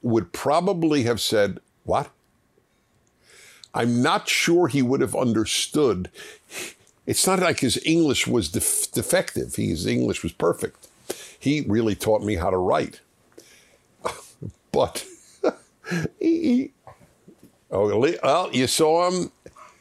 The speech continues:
This is the new Otto, very restless. What can I do, my friends?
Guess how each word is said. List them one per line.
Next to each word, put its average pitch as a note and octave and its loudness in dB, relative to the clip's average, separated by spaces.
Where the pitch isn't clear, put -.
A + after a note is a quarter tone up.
This A#2 0
is A2 0
the B2 2
new D3 4
Otto, F3 4
very B2+ 4
restless. A2+ 0
What G2 -4
can A2+ -2
I G#2+ 2
do, G2+ 0
my F#2 -2
friends? G2+ -6